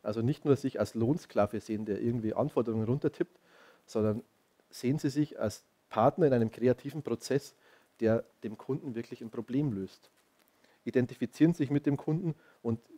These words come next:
die Probleme Ihres Kunden oder Ihres Arbeitgebers sind ja irgendwie auch Ihre Probleme. Und diese Probleme gilt es zu lösen. Es gibt praktisch nur ein Miteinander, es gibt kein Ich gegen den Kunden oder ich gegen meinen Arbeitgeber.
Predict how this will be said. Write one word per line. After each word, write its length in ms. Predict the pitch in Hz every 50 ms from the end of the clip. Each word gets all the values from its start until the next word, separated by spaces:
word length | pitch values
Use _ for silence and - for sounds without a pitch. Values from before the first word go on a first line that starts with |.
| - _ _ _ _ _ _ - - _ -
die 80 | 123
Probleme 420 | - 113 113 104 113 120 135 151 147
Ihres 280 | 127 120 120 117 -
Kunden 240 | - - 143 156 185
oder 120 | 151 131
Ihres 220 | 120 120 117 - -
Arbeitgebers 600 | - 101 120 127 - - 139 135 131 131 - -
sind 180 | - 117 117
ja 100 | - 107
irgendwie 380 | 107 - 123 117 127 120 117 -
auch 160 | - 107 - -
Ihre 260 | - 170 165 175 160 147
Probleme. 520 | - - 107 101 104 101 98 101 98 98 - _ _ _ _ _
Und 140 | - 107 -
diese 200 | 147 143 - 147
Probleme 460 | 139 131 127 110 127 131 131 131 123
gilt 280 | - - 135 139 - -
es 160 | 117 - _
zu 140 | - - 117
lösen. 340 | 110 120 131 127 117 101 - _ _
Es 180 | - 113 - -
gibt 200 | - 131 - _
praktisch 420 | - 117 113 - 117 107 - - _ _ _ _ -
nur 220 | 123 127 143 160
ein 180 | - 117 110 107 - _
Miteinander, 540 | - 117 139 - 165 147 135 135 151 170 156 127
es 160 | 123 - -
gibt 180 | - 117 -
kein 300 | - - 117 117 127 139 - _ _ _ _ _
Ich 360 | - 143 151 - - - -
gegen 260 | - 135 131 123 131
den 120 | 120 113 113
Kunden 300 | - - 147 156 - 165
oder 140 | 127 113 117
ich 140 | 139 -
gegen 220 | - 135 123 127 120
meinen 180 | 117 110 113
Arbeitgeber. 560 | - - 104 101 104 - - 104 98 95 98